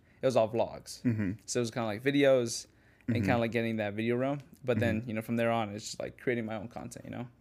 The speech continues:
Speaker 2: Got you.
Speaker 1: Yeah.
Speaker 2: What's the end goal? Like, is there, like, 'cause I know for me, um,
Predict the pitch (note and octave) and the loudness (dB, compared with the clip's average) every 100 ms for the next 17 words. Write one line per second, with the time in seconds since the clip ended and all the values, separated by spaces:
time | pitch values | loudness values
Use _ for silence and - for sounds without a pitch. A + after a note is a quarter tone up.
0 | - D#2+ - - F#2+ F2 C#2+ G#1+ - _ | -6 -6 -6 -8 -10 -8 -8 -10 -14 _
1 | - B2 - F#2+ A2+ A#2 A2 G#2 F2 G#2+ | 2 4 6 6 8 8 10 8 6 0
2 | - E2 E2 - - F#2+ F#2 F#2 F2 E2+ | -2 -4 -4 -10 -6 -2 2 4 4 2
3 | - - - A2+ - - - - - E3 | -6 -4 6 6 4 -12 -20 -20 -2 4
4 | C#3+ D#3 D#3+ D3 - B2 A2+ B2 C3 C3 | 8 8 6 2 0 0 2 4 6 4
5 | B2 _ _ _ _ _ G2 G2+ G2 F#2 | 0 _ _ _ _ _ 2 4 4 2
6 | F2+ | -2